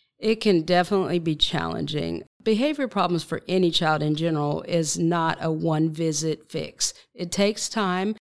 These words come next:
and parents sometimes come to me because the school is starting to put pressure on them, or they have a long list of concerns, and there's a lot going on, and they just don't know what to do. One way I've found,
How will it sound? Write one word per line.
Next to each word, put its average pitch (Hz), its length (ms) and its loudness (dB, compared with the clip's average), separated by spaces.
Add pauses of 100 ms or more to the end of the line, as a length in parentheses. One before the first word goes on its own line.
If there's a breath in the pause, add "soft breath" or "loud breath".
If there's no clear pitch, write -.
(180)
and 190 260 0
parents 240 440 0
sometimes 208 800 0
come 208 220 0
to 202 100 -2
me 196 140 4
because 180 420 -4
the 170 140 -4
school 185 320 0
is 175 80 0
starting 175 320 0
to 170 80 -2
put 170 240 -6
pressure 220 420 0
on 214 200 0
them, 208 300 2
or 165 220 0
they 180 140 2
have 170 160 2
a - 20 -2
long 151 320 2
list 151 220 -4
of - 100 -10
concerns, 220 960 2
and 165 400 0 (180)
there's 180 360 0 (320)
a 180 100 0
lot 202 400 4
going 170 320 4
on, 156 320 0
and 160 240 0
they 160 160 2
just 160 400 -2
don't 180 240 2
know 165 140 4
what 160 300 -2
to 156 100 -4
do. 156 340 0 (360)
One 240 340 2
way 220 200 4
I've 185 280 2
found, 170 640 0